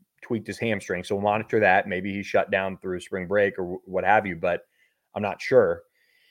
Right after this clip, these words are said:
We'll, we'll see on Saturday if he's out there. Then you have Deuce Harmon, who looks the part, makes competitive plays on the ball, is confident and physical, and I think that'll help. He'll be steady. He'll be a, he'll be a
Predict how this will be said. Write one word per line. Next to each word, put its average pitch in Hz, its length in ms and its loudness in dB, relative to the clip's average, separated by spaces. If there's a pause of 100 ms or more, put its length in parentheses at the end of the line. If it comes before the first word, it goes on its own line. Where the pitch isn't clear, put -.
(560)
We'll, 107 260 -2
we'll 107 120 -2
see 113 160 2
on 90 120 0
Saturday 95 380 6
if 82 80 -2
he's 90 160 -6
out 113 240 8
there. 80 320 -4 (720)
Then 123 260 4
you 143 140 2
have 110 180 8
Deuce 107 200 0
Harmon, 104 360 2
who 90 340 -4 (100)
looks 107 280 -2
the 104 80 0
part, 98 440 4 (840)
makes 113 240 2
competitive 110 460 0
plays 101 260 2
on 101 80 -2
the 95 60 -4
ball, 95 520 4 (440)
is 92 600 -4 (360)
confident 107 580 -2 (400)
and 90 240 -4 (120)
physical, 98 580 -2 (240)
and 98 120 -2
I 95 120 0
think 101 240 -6
that'll 107 260 6
help. 90 340 0
He'll 131 140 2
be 113 140 -4
steady. 85 340 -2
He'll 117 160 0
be 110 160 0
a, 90 160 0
he'll 110 160 2
be 101 200 0
a 85 160 0